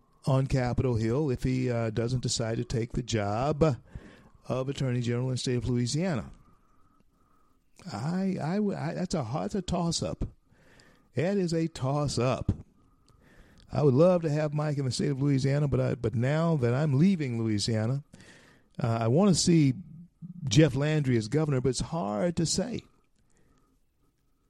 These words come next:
But listen, we've already spent out, we, we've already spent more money than we have. That's what Mike Johnson said on the show yesterday. We have already spent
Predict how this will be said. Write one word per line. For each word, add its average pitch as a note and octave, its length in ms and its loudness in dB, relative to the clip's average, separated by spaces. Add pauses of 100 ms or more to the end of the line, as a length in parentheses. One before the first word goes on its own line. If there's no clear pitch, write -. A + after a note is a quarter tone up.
(640)
But E3 100 4
listen, E3 480 8 (320)
we've F3+ 280 10
already F#3+ 580 8
spent - 640 0
out, B2+ 240 -2
we, C#3 160 0
we've F#3 220 6
already E3+ 200 4
spent D#3+ 440 -4 (500)
more C3+ 280 2
money B2+ 200 -4
than G#2+ 160 0
we G2+ 120 -2
have. - 380 -6 (460)
That's D#3+ 140 2
what E3 100 4
Mike C3 180 -4
Johnson C3 320 -4
said A#2+ 140 -4
on G#2 60 -2
the F#2+ 60 -4
show A2 200 -4
yesterday. G2+ 420 -6 (420)
We F3 260 8
have D#3 160 4
already D#3 440 4
spent - 680 -2